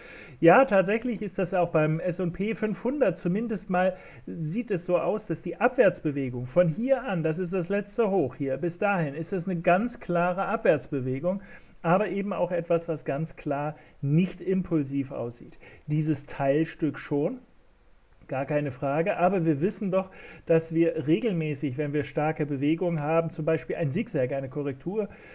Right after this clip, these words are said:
eine klassische, dann haben wir einen Teil stark, einen Teil schwach und dann nochmal die Fortsetzung. Geht natürlich umgekehrt genauso. Das heißt, innerhalb der Bewegung kann es schon schnelle Bewegungen hier eben geben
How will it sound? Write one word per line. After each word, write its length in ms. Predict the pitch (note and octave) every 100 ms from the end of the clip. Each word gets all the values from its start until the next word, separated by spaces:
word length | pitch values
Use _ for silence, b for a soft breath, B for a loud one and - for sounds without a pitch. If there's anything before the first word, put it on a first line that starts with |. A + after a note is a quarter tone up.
| B
eine 200 | - D#3+
klassische, 480 | D#3+ E3 D#3 D3+ C#3
dann 160 | C#3+ C#3
haben 120 | C#3
wir 100 | C#3
einen 180 | C#3 C3+
Teil 280 | - C3+ B2+
stark, 520 | - F#3 F#3+ G#3 G#3
einen 220 | D3+ D3
Teil 240 | D3 C#3
schwach 400 | C3+ - D3 E3+
und 220 | - E3 F3
dann 160 | F3
nochmal 260 | E3+ D#3 D#3
die 80 | D#3
Fortsetzung. 560 | E3 D3 C3+ B2+ C3+
Geht 180 | D3+ F#3+
natürlich 380 | E3 D#3 D3+ B2+
umgekehrt 560 | E3 D3+ D3 C#3+ C#3+
genauso. 560 | - D#3 F3 E3+ C3+ A#2+ B B B -
Das 180 | C3+
heißt, 200 | C#3 C3+ -
innerhalb 520 | G3+ C#4 D4 E3 C#3+ C#3+
der 140 | C3+
Bewegung 560 | C3+ B2+ C3+ G3+ G#3+ G#3
kann 220 | C#3+ E3
es 100 | F#3
schon 240 | - A#3+
schnelle 400 | - G3 F#3+ A#3+
Bewegungen 680 | E3 D3 D#3 D3+ D3 C#3+ C#3+
hier 220 | D3 D3
eben 260 | D3 C3 B2+
geben 400 | C3+ D3+ G#3